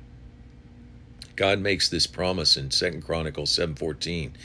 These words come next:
"If my people who are called by my name will humble themselves,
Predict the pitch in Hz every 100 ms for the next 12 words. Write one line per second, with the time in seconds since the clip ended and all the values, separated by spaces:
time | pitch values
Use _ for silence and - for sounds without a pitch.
0 | - - - - 80 95 92 - 120 -
1 | 80 78 85 80 - 90 85 85 85 82
2 | 90 98 76 69 - 107 113 85 71 67
3 | - 76 71 71